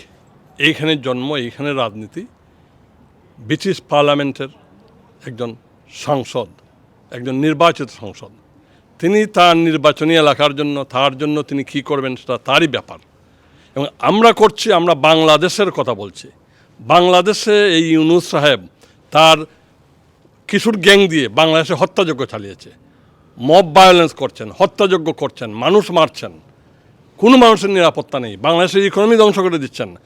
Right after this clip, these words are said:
বাংলাদেশের করিডোর, হিউম্যান করিডোর নামে বাংলাদেশের স্বাধীনতা, সার্বভৌমত্বকে বিক্রি করে দিচ্ছেন।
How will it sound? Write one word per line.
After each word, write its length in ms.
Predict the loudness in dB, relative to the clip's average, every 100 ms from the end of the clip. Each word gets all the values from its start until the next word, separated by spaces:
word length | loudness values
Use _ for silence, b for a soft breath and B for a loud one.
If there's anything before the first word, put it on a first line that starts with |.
| b b b
বাংলাদেশের 580 | 0 2 4 0 0 -2
করিডোর, 560 | 4 4 6 4 4 0 _ b b b b b 0
হিউম্যান 300 | 4 6 6
করিডোর 440 | 8 6 8 6 6
নামে 200 | 2 4
বাংলাদেশের 560 | 2 4 0 0 -4
স্বাধীনতা, 500 | -2 0 2 0 0
সার্বভৌমত্বকে 880 | -2 0 0 0 4 4 4 0 -4
বিক্রি 380 | -4 -8 -8 0
করে 240 | 2 2
দিচ্ছেন। 380 | -4 -16 -20